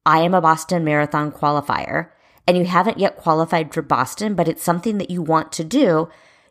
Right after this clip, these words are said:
then part of the way you live your life is going to be to take on some of those habits that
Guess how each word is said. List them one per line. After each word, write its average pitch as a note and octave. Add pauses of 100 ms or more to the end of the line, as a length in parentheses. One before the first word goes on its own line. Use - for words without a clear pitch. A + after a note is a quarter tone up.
(140)
then A#3 (760)
part F4
of E4
the D4+
way C4+
you A#3+
live A3
your G3+
life G3
is F#3
going G#3+
to G#3+
be F#3 (1040)
to G3
take C#4 (140)
on F3
some F#3+
of F3+
those F3
habits -
that F3